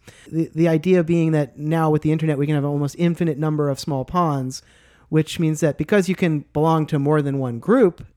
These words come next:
uh, in your life, you could be, everyone can be the big fish in some pond somewhere, and then they're also members of other larger ponds in which they're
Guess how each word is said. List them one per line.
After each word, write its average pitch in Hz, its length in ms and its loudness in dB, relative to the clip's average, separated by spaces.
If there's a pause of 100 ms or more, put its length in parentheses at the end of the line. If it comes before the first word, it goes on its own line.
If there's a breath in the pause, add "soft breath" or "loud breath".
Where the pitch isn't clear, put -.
uh, 139 400 -4 (520)
in 151 140 -4
your 135 120 -2
life, 156 440 -2 (500 soft breath)
you 160 180 2
could 165 240 -2
be, 147 400 0 (180)
everyone 214 460 4
can 165 120 0
be 165 120 2
the 147 100 -2
big 147 180 0
fish 147 220 -2
in 131 140 -2
some 165 280 2
pond 135 320 -4
somewhere, 147 600 0 (400 soft breath)
and 165 200 -2
then 143 440 -2
they're 147 180 0
also 143 320 -2
members 131 380 -4
of 131 80 -8
other 131 260 -4
larger 120 320 -6
ponds 127 560 -6
in 131 140 -10
which 123 200 -10
they're 123 360 -10